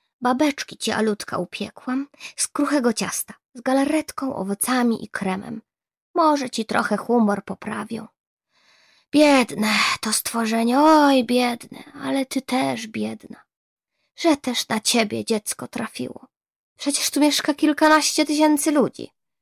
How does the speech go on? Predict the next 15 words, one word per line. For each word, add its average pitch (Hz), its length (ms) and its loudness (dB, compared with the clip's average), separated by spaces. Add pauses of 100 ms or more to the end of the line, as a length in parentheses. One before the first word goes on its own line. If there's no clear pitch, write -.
(760)
Kolorowe 277 420 2
ciasteczka - 560 -2
ułożone 180 460 2
na 175 140 2
szklanym 208 480 0
talerzu 175 500 -4 (400)
z - 100 -16
falbankami 185 680 0
z - 120 -6
kremu 196 380 -2
były 202 340 0
drobniusieńkie, 202 920 -2 (580)
malutkie 262 500 -2
jak - 340 -10 (560)
uszka. - 480 -4